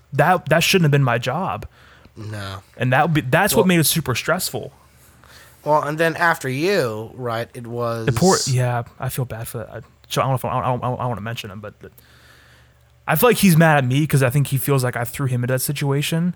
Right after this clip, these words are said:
Speaker 1: But, uh, you know, I mean, I told him as best as I could up front, but, I mean, it, it was just, mm.
Speaker 2: Yeah.
Speaker 1: It was not, I, it's nobody's fault. Like, well, maybe,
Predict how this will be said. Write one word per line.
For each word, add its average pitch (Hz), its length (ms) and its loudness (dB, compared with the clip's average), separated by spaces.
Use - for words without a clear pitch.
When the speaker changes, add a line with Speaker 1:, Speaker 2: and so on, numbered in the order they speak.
Speaker 1:
But, 123 120 2
uh, - 40 2
you 120 160 0
know, 110 140 -2
I 127 80 -6
mean, 123 140 -2
I 123 80 -2
told 147 180 -4
him 156 60 -2
as 135 60 -2
best 127 180 -4
as - 40 -8
I 113 60 -4
could 127 200 -4
up 110 100 -6
front, 117 400 -4
but, 104 240 -8
I 101 120 -10
mean, 98 260 -10
it, - 240 -10
it 139 80 -4
was 139 180 -2
just, - 360 -8
mm. 123 240 -6
Speaker 2:
Yeah. 104 380 -10
Speaker 1:
It 160 80 4
was 175 200 4
not, 139 340 6
I, - 180 -6
it's 160 240 -2
nobody's 165 360 2
fault. 123 360 0
Like, 113 100 -6
well, 120 100 -2
maybe, 110 280 -8